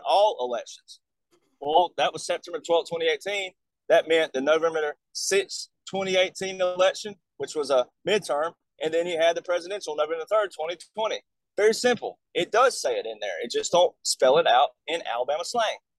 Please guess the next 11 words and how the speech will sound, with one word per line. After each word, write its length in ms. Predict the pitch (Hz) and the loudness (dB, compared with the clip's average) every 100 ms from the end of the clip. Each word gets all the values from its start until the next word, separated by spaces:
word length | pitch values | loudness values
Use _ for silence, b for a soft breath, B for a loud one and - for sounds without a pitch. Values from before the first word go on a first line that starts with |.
| _ - | _ -8
So 380 | - 170 170 - _ _ _ _ _ _ | 2 4 4 0 _ _ _ _ _ _
when 180 | 165 170 | -4 -2
you 160 | 185 196 | 0 0
look 200 | 220 240 | 0 -2
at 120 | 196 | 0
that 180 | 196 190 | 0 2
order, 420 | 202 247 143 170 _ _ _ _ _ _ _ - | 0 0 -2 -6 _ _ _ _ _ _ _ -6
it 160 | 190 - | -6 -6
specifically 720 | - 170 196 202 220 208 190 | -12 -8 -8 -6 -4 0 2
lays 400 | 160 170 180 180 | 6 6 4 4
out 280 | 185 165 | 4 4